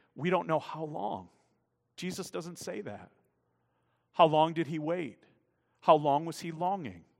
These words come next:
How long was he looking? But he was. And so we wait. We learn something of God and the wonder of how he is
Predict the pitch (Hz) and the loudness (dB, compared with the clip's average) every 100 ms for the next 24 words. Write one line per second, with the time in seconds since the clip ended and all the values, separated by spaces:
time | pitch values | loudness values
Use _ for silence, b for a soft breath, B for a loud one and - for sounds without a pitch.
0 | _ b b 185 156 147 156 160 - 180 | _ b b 8 8 4 4 0 -4 -8
1 | 170 190 - 135 95 82 _ _ _ _ | -4 -4 -4 -8 -8 -12 _ _ _ _
2 | _ _ _ _ _ _ _ _ _ _ | _ _ _ _ _ _ _ _ _ _
3 | _ _ _ _ _ _ _ - 104 98 | _ _ _ _ _ _ _ -10 -8 -8
4 | 139 90 - - - - - _ _ _ | -8 -8 -14 -20 -20 -20 -20 _ _ _
5 | _ _ _ _ _ _ _ _ _ _ | _ _ _ _ _ _ _ _ _ _
6 | _ _ - - 120 120 139 147 98 - | _ _ -14 -8 -6 -6 -4 -6 -8 -12
7 | - - - _ _ _ _ _ _ - | -20 -20 -20 _ _ _ _ _ _ -6
8 | 160 151 156 175 190 180 - 170 165 151 | -2 2 6 6 4 0 2 2 2 -2
9 | 131 117 147 151 156 135 135 139 160 151 | -2 2 8 8 8 4 2 2 4 4
10 | 147 - 156 170 - 170 160 147 - | 2 2 0 0 -2 -4 -2 -2 -6